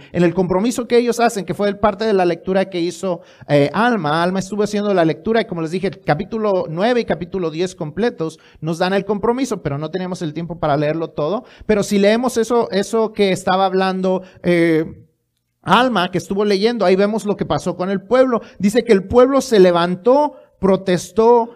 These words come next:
y juró. Y cuando vemos la palabra protesta, a veces vemos de una manera negativa, pero no estamos hablando de una protesta donde estaban con sus pancartas diciendo algo en contra. Cuando se refiere a la protesta, es que ellos estaban declarando, ellos estaban públicamente confesando que iban a hacer un juramento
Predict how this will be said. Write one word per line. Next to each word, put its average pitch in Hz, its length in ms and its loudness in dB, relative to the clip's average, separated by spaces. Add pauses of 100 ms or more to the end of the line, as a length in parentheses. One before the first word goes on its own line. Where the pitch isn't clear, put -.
(120)
y 190 120 0
juró. 247 420 2 (180)
Y 196 120 -2
cuando 196 280 2
vemos 262 240 2
la 262 160 2
palabra 233 380 2
protesta, 233 420 0
a 202 60 2
veces 208 260 -2
vemos 208 340 -2
de 180 80 -2
una 185 160 -2
manera 160 460 -2
negativa, 185 580 0
pero 156 140 -4
no 220 140 -4
estamos 262 340 -2
hablando 208 320 0
de 220 60 -4
una 214 160 -4
protesta 185 460 -4
donde 160 200 -6
estaban 180 320 -4
con 135 240 -6 (200)
sus - 180 -6
pancartas 165 680 2
diciendo 156 360 -2
algo 160 200 2
en 185 80 -6
contra. 226 420 -2 (220)
Cuando 185 220 -2
se 190 140 2
refiere 190 340 2
a 254 60 2
la 262 140 2
protesta, 202 500 -2
es 185 80 -8
que 196 80 -6
ellos 196 200 -2
estaban 208 420 -2
declarando, 208 720 0 (180)
ellos 202 240 0
estaban 202 440 0
públicamente 233 760 0
confesando 185 680 -4
que 165 100 -2
iban 220 220 0
a 226 40 0
hacer 202 200 -6
un 196 80 -6
juramento 196 800 -2